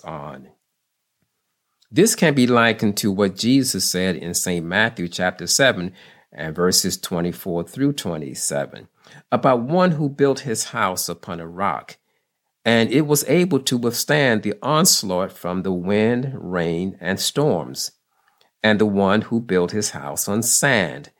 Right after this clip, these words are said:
And it was destroyed because it could not withstand the ever-changing climatic assaults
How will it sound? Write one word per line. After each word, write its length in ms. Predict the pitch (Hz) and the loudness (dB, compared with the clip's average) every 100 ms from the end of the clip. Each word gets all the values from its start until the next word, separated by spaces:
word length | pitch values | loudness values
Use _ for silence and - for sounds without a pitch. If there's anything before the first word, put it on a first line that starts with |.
| _ _ _ - | _ _ _ 2
And 100 | 165 | 2
it 60 | 156 | 4
was 220 | 165 151 | 2 2
destroyed 880 | 160 - - - 180 165 110 92 - _ _ | 2 2 2 4 4 6 6 2 -2 _ _
because 380 | 110 - 117 113 | -8 -2 0 0
it 160 | 107 | -4
could 260 | - - 196 | 0 0 2
not 300 | 156 151 120 | 2 2 0
withstand 840 | 123 - - 131 113 92 73 67 - _ _ _ | -4 -4 0 2 4 2 -2 -6 -16 _ _ _
the 160 | 101 98 | -8 -2
ever-changing 920 | 147 180 165 151 - 143 139 131 113 | 2 2 0 0 0 4 4 4 0
climatic 840 | 113 - 113 107 120 147 165 120 | -2 0 2 4 2 0 0 -8
assaults 840 | - 104 - - 139 117 80 - - | -8 -4 0 0 2 0 0 -4 -6